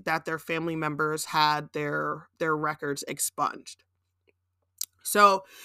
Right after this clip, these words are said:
um, if you guys remember that little boy who was six years old and he shot his teacher, right? And how crazy that case was. Well, that little boy's mother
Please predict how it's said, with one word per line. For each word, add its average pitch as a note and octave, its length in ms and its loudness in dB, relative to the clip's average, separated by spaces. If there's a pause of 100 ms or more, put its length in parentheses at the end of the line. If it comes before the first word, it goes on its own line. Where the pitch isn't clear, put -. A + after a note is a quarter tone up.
(140)
um, D#3+ 420 0
if A3 180 2
you C#4 140 8
guys D#4+ 300 6
remember F3 760 2 (340)
that F3 420 8 (800)
little G#3+ 280 12
boy F3+ 480 6 (160)
who G3+ 120 4
was F3 140 6
six - 300 4
years A#3+ 200 6
old E3 320 6
and E3+ 140 -2
he F3+ 160 -2
shot F#3+ 320 8
his G3+ 160 2
teacher, - 420 -4 (120)
right? D#3+ 360 0 (580)
And F#3+ 140 2
how F#3 160 12
crazy A3 720 0
that E3+ 400 6 (100)
case G3 400 2
was. D3 600 2
Well, E3 720 6 (420)
that B3+ 400 10
little C#4 280 4
boy's A#3 440 4
mother F#3 640 0